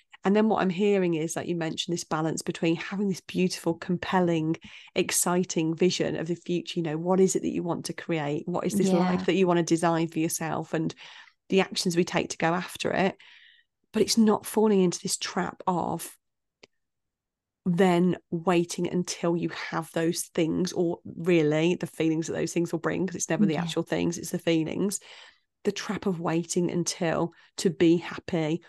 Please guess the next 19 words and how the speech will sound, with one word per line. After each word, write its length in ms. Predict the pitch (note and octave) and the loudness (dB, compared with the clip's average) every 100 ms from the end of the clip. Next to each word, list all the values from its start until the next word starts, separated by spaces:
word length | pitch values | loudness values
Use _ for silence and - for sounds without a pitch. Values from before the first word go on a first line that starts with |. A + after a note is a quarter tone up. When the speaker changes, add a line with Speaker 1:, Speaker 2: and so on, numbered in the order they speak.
| _ | _
Speaker 1:
or 80 | G3 | 4
to 140 | F#3 | 4
Speaker 2:
Mm-hmm. 80 | F#3 | 6
Speaker 1:
be 200 | E3+ F3+ | 4 4
the 100 | E3+ | 0
person 520 | F3 F#3+ E3 F3 - | -4 -2 -2 -2 -2
you 100 | E3+ | 0
want 220 | E3 E3+ - | 0 -2 -4
to 100 | E3+ | -4
be. 460 | F3 F3+ - F#3 - - - - | -4 -2 0 0 -2 -14 -20 -2
It's 260 | F#3 - F#3 | -2 -2 0
really 340 | F3+ G3+ A3+ | 2 4 4
kind 220 | - F3 | 0 -2
of 100 | F3 | -2
going 340 | E3+ F3 F3+ F3 | 0 0 2 2
internally 840 | E3+ - F#3+ F3 F#3 D#3+ D#3 E3 | 0 -4 -4 -2 0 -2 -4 -4
and 160 | F3 | -2
making 380 | F3+ F#3 - F#3+ | 0 0 0 -2
sure 600 | F#3 - G3 - - G3+ | -2 -4 -2 0 2 0